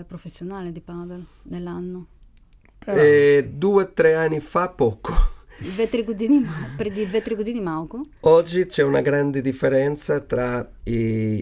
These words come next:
Speaker 3: gli uomini e le donne.
Speaker 1: Днеска има голяма разлика обаче все още между жени и мъже в спорта.
Speaker 3: Perché è stato creato un secondo circuito mondiale.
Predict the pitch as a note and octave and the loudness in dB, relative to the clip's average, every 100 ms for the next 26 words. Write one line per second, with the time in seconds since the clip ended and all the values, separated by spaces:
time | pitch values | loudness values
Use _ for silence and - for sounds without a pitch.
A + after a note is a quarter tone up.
0 | - G#2+ A#2+ B2 B2+ D#3 D3 A2 A2 G2+ | -4 -2 0 2 2 0 -2 -2 -4 -4
1 | G#2 G#2+ A2+ C3 - - F#3 G3 F#3+ - | -6 -4 -4 -6 -10 -16 -12 -10 -8 -8
2 | G3+ G#3 G3+ F3 G#3+ G3+ G3+ G3 F3 F#3 | -6 -6 -6 -6 -4 -4 -6 -8 -8 -10
3 | F3+ F3+ - F#3+ F3+ - E3+ F3 D#3 F3+ | -10 -10 -10 -10 -10 -10 -8 -8 -8 -10
4 | F3 F3 E3+ E3 F#3 F#3 F3 F3 D#3+ E3+ | -10 -10 -10 -8 -6 -6 -6 -6 -8 -12
5 | G#3+ G#3+ - B2+ C3 C3+ C3 D3+ C#3+ A#2+ | -12 -18 -6 -4 0 -2 0 -2 -2 -4
6 | C3 C#3 C3+ C3+ A2+ A2+ - C#3 - B2+ | 0 0 -2 -4 -6 -6 -6 -6 -2 -2
7 | B2 A#2+ - G#2+ - G#2+ G#2 G2+ G2+ F#2+ | -2 -6 -8 -8 -6 -6 -4 -4 -4 -4
8 | G2 G2 G2 G2 | -6 -8 -10 -10